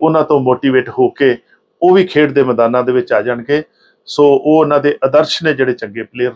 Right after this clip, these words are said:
ਨੇ। ਸੋ ਮੈਂ ਇਹ ਬੇਨਤੀ ਕਰੂੰਗਾ ਸੰਗਤ ਨੂੰ ਤੇ ਇਹਦੇ ਵਿੱਚ ਸਹਿਯੋਗ ਦਿਓ।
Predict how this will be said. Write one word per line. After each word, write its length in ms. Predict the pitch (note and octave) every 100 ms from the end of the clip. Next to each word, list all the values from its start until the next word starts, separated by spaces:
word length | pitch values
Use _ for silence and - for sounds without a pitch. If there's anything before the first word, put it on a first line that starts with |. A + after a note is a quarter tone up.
| A2+
ਨੇ। 120 | A#2+ _ _ _ _
ਸੋ 120 | C#3
ਮੈਂ 540 | C3+ C3+ C3 A#2 - D3
ਇਹ 80 |
ਬੇਨਤੀ 320 | C3+ A2+ G#2 A#2+
ਕਰੂੰਗਾ 300 | A#2+ A#2 A#2
ਸੰਗਤ 440 | - A2+ B2+ B2
ਨੂੰ 180 | B2 A#2
ਤੇ 120 | A#2+
ਇਹਦੇ 180 | A2+ A#2+
ਵਿੱਚ 360 | A2 - A2 G#2+ _ _ -
ਸਹਿਯੋਗ 580 | - C3+ A2+ B2 C3+ C3+
ਦਿਓ। 320 | D3 D3+